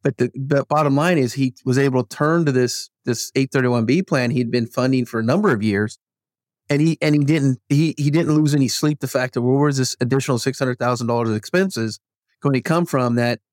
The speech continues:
we weren't planning on doing? And if he did not fulfill that agreement, that contract, he may never get it. He may, he was one and done, right? I mean, that's, that's the risk you take when you do, when you work with big, big companies, right? You gotta perform and,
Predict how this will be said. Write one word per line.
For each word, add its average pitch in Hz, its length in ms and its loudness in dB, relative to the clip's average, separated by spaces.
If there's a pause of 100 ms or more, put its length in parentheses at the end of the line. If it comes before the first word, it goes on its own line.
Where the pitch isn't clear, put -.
(160)
we 160 160 2
weren't 180 220 0
planning 131 360 0
on 113 160 0
doing? 156 360 -2 (480)
And 143 120 2
if 135 80 0
he 139 100 0
did 143 220 0
not 156 280 0
fulfill 139 380 0
that 113 200 2
agreement, 113 480 -2
that 104 180 -4
contract, 107 600 -6 (380)
he 151 120 -2
may 156 260 2
never 139 260 2
get 131 180 2
it. 135 160 -2
He 151 100 2
may, 165 220 2 (120)
he 135 220 -12 (100)
was 139 200 -2
one 156 200 2
and 123 160 2
done, 131 400 -2
right? 135 320 -2
I 139 60 -2
mean, 147 140 2
that's, 170 240 -2
that's 160 300 -4
the 156 120 2
risk 143 400 0
you 123 60 2
take 143 320 0
when 139 100 2
you 127 100 0
do, 123 200 0 (580)
when 143 120 2
you 139 100 4
work 156 160 0
with 123 120 -2
big, 143 200 0 (280)
big 151 120 0
companies, 117 500 -4
right? 127 220 0
You 127 160 0
gotta 135 240 0
perform 143 500 -2 (180)
and, 123 440 -2